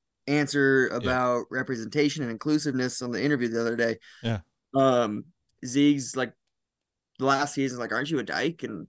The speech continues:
Speaker 2: Yeah.
Speaker 1: going back and forth, and now she's, like, maybe dating a guy, and, like, they don't care.
Speaker 2: Yeah.
Speaker 1: They're just like, "Oh, this is just you,
Speaker 2: Yeah.
Speaker 1: whatever." Like, and so that's just really cool to see Jared not, like,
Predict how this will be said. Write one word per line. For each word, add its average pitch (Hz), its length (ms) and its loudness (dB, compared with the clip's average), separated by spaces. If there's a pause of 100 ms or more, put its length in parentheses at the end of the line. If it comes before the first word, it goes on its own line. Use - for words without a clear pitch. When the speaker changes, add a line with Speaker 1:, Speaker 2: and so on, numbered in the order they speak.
Speaker 2:
Yeah. 95 200 -4 (100)
Speaker 1:
going 131 260 -4
back 120 220 0
and 113 140 -14
forth, 147 280 2
and 120 100 -8
now 120 140 2
she's, 113 200 -10
like, 117 160 -4
maybe 107 200 -4
dating 110 220 -6
a 98 60 -12
guy, 156 260 2
and, 143 140 0
like, 117 120 -6 (100)
they 151 120 -2
don't 185 200 -4 (100)
care. 147 540 -4
Speaker 2:
Yeah. 104 80 -4
Speaker 1:
They're 90 80 -6
just 123 220 -8
like, 123 240 -4
"Oh, 160 180 -6
this 120 260 -8
is 120 180 -12
just 131 260 -8
you, 165 180 2
Speaker 2:
Yeah. 135 60 -2 (140)
Speaker 1:
whatever." 143 580 0
Like, 135 220 -10 (560)
and 120 180 -8
so 131 120 -2
that's 123 160 -2
just 123 200 -6 (720)
really 143 240 4
cool 131 220 -2
to 113 60 -6
see 117 200 -4
Jared 117 420 0 (880)
not, 123 420 0
like, 120 220 -2